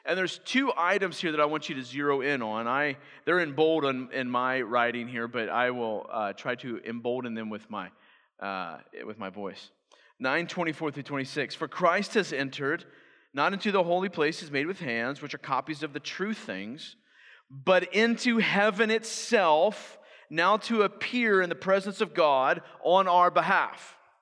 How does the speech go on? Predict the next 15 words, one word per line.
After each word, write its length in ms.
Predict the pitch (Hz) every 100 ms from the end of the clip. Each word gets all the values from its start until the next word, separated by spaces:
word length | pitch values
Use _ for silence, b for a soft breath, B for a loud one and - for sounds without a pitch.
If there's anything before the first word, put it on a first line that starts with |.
| _ _ _ _ _ _ _ _ _ _ _ b -
Nor 260 | 156 185
was 280 | 196 170 151
it 100 | 185
to 120 | 214
offer 360 | 143 135 156 185
himself 460 | 165 180 - 156 185
repeatedly, 640 | 190 151 131 123 139 170
as 260 | 143 147 - B -
the 100 | 131
high 180 | 139
priest 360 | 160 - 170 -
enters 500 | 147 147 156 156 - B B
the 100 | 147
holy 260 | 151 165
places 680 | 185 147 139 147 156 156 147